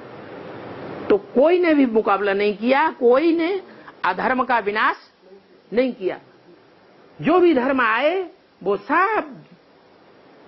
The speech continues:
झूठ की ओर बढ़ते चले गए, असत धर्म बनते चले गए। नई चीज सतो प्रधान होती है, पुरानी चीज सतो प्रधान होती है।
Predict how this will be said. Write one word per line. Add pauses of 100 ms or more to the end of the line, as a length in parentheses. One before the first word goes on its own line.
(120)
झूठ
की
ओर
बढ़ते
चले
गए, (1200)
असत (120)
धर्म
बनते
चले
गए। (2500)
नई
चीज (460)
सतो
प्रधान
होती
है,
पुरानी
चीज
सतो
प्रधान
होती
है।